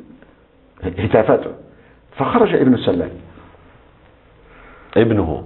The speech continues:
Speaker 1: ابنه.
Speaker 2: مهم.
Speaker 1: شاف، فيعني قال: "شعب جراثيم."
Speaker 2: أوه.
Speaker 1: فحفظت له ودخل، لأنه كان يريد يقنعنا. شاف، شاف يعني ناس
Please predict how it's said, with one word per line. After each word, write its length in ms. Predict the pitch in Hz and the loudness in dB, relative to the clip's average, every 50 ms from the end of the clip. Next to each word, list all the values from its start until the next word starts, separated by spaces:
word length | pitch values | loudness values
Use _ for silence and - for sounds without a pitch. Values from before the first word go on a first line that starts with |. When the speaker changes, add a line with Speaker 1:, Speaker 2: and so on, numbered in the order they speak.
| - - | 0 2
Speaker 1:
ابنه. 420 | 151 131 139 135 123 92 87 - - | 4 6 6 6 4 2 -2 -8 -8
Speaker 2:
مهم. 400 | 82 82 80 80 92 92 92 - - - - | -8 -6 -6 -4 -6 -6 -8 -10 -14 -18 -10
Speaker 1:
شاف، 400 | - - - 202 185 156 - - - _ _ _ _ _ _ _ _ - - - | -6 -4 -2 -2 -2 -2 -6 -10 -12 _ _ _ _ _ _ _ _ -18 -12 -8
فيعني 1000 | 156 160 170 - - - 117 135 - - 127 107 104 101 73 76 76 - - - - - 50 52 - - - - - - - - - - | -8 -6 -6 -6 -6 -6 -6 -6 -6 -6 -8 -8 -6 -6 -6 -6 -6 -8 -10 -10 -12 -12 -12 -12 -12 -14 -16 -20 -20 -20 -20 -16 -6 -4
قال: 200 | - - - - | -2 -2 -2 0
"شعب 280 | - - 147 - 117 120 | 0 0 0 0 0 2
جراثيم." 600 | 110 113 117 110 110 107 - 120 107 85 78 - - - - - - - - - - _ _ _ _ _ _ _ _ _ _ 76 | 2 4 4 4 4 2 0 -2 -4 -4 -6 -8 -12 -16 -20 -20 -20 -20 -20 -20 -20 _ _ _ _ _ _ _ _ _ _ -8
Speaker 2:
أوه. 300 | 78 76 71 69 69 69 - - - - - _ _ - - - - - - - - - - - - - - - - - - - | -6 -6 -6 -8 -12 -14 -16 -20 -20 -20 -20 _ _ -20 -20 -20 -20 -20 -20 -20 -20 -20 -20 -20 -20 -20 -20 -20 -20 -20 -12 -8
Speaker 1:
فحفظت 560 | - - - - 151 - - - 98 92 - - | -4 -2 0 0 2 2 0 0 0 -2 -6 -8
له 100 | - - - - - - - - - - _ _ _ _ _ _ _ _ - | -10 -12 -14 -18 -20 -20 -20 -20 -20 -20 _ _ _ _ _ _ _ _ 0
ودخل، 320 | - - 170 147 - 95 - - - - - - - - - - - - _ _ _ _ _ _ _ - | 2 2 4 2 2 0 -4 -6 -10 -16 -18 -20 -20 -20 -20 -20 -20 -20 _ _ _ _ _ _ _ 0
لأنه 140 | 110 117 117 | 2 2 4
كان 180 | - 160 156 | 4 4 6
يريد 220 | 139 131 139 156 127 | 6 8 8 6 6
يقنعنا. 720 | 131 143 - 160 160 135 127 131 139 131 - 120 110 104 - 95 90 - - - - - - - - - - - | 4 2 2 2 4 4 4 4 4 2 0 0 -2 -2 -4 -6 -10 -12 -14 -18 -20 -20 -20 -20 -20 -18 -6 0
شاف، 200 | 175 - - - | 2 2 2 2
شاف 220 | - - - - | 0 -2 -2 -2
يعني 260 | - - - - - 139 | -4 -6 -8 -8 -8 -6
ناس 220 | 139 143 143 - | -6 -4 -4 -6